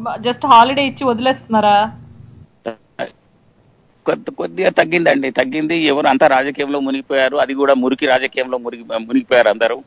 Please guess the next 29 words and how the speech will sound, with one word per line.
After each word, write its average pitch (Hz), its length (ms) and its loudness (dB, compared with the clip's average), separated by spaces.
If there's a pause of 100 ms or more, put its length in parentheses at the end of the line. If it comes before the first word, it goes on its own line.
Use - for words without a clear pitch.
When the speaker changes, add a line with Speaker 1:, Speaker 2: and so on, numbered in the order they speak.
(400)
Speaker 2:
ఆ, 180 240 -4
వీడు 135 320 2
వాడు 131 340 4
అనకుండా, 131 420 -2
ఆ 123 200 4
ముఖ్యమంత్రి 127 680 -6
ఈ - 20 -8
ముఖ్యమంత్రి 127 560 -4
అనకుండా, 120 760 2 (500)
ఈ 113 100 -4
ఢిల్లీలో 135 560 4
కూడా 131 340 2
everywhere 185 680 -2
అండి 160 260 -4
రాజకీయం 147 840 -2 (220)
ము-, 113 380 -2
మురికివాడ 131 600 2
మాదిరిగా 143 420 2
త-, 123 160 -6
స్లమ్ 151 440 0
మాదిరిగా 147 340 0
తయారైంది. 131 720 -4 (640)
ఆ, 104 720 0
ఏ-, 117 260 -10
ఏమిటో 127 560 0
మరి 120 180 0
ఆ 98 100 2
రాజకీయం 117 720 -2
ఎప్పుడు, 120 500 -2